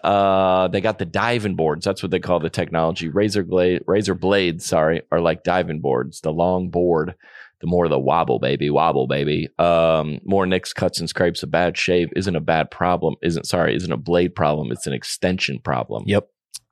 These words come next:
Speaker 1: I got one of these things, uh, on my countertop in my bathroom.
Speaker 2: Yep, same.
Speaker 1: And it is, uh, fre-, fre-, fre-, fresh.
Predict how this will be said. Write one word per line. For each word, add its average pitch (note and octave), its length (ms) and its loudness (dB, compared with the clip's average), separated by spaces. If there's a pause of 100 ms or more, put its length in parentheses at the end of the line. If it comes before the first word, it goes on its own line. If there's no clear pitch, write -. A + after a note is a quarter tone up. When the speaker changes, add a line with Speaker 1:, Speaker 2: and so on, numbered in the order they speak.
(120)
Speaker 1:
I F#2 80 0
got F2+ 160 2
one F2 100 2
of F2+ 60 0
these F2+ 360 0
things, F2 540 -2 (540)
uh, F2 480 4
on F#2 440 2
my F2+ 200 2
countertop F2 640 -2
in E2+ 60 -4
my E2+ 100 -4
bathroom. E2 500 -2
Speaker 2:
Yep, B2 280 -2
same. A#2 200 2
Speaker 1:
And - 20 2
it D#2+ 140 0
is, E2 220 -2
uh, D2 300 2 (180)
fre-, C2 160 0 (400)
fre-, D2+ 120 2 (240)
fre-, - 80 0 (380)
fresh. C#2+ 460 -2